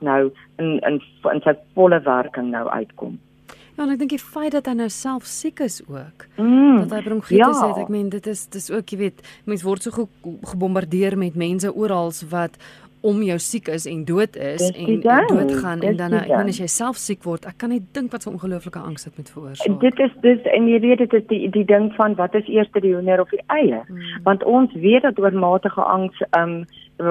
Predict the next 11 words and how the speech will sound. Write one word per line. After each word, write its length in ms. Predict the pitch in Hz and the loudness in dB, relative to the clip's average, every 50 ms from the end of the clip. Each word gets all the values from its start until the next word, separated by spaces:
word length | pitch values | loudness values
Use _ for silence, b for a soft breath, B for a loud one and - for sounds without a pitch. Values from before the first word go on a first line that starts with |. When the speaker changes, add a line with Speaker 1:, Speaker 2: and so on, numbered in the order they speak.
| 165 - - | 0 2 2
Speaker 1:
en 160 | - 185 185 | 2 2 4
die 100 | 180 190 175 | 6 6 6
hormone 400 | 170 170 175 185 196 202 208 196 | 4 2 4 4 4 4 4 4
wat 160 | 185 180 180 | 2 2 2
jy 80 | 196 185 - | 2 2 2
afskry, 500 | - 196 196 185 - - - 175 175 170 160 _ _ _ _ - - - | 2 0 -2 -2 -6 -4 -2 -2 -2 -2 -4 _ _ _ _ -20 -14 -4
skei, 300 | - 190 185 175 175 170 - _ | 0 2 2 2 2 -2 -4 _
breek 380 | - 160 165 165 165 165 160 - | -2 0 2 2 4 2 2 2
jou 140 | 180 160 147 | 0 0 0
immuniteit 760 | 147 156 160 151 156 151 - - 226 233 240 247 247 - - | 0 -2 -4 -6 -6 -6 -2 2 2 2 2 2 -2 -4 -8
af 220 | - - - | -10 -12 -12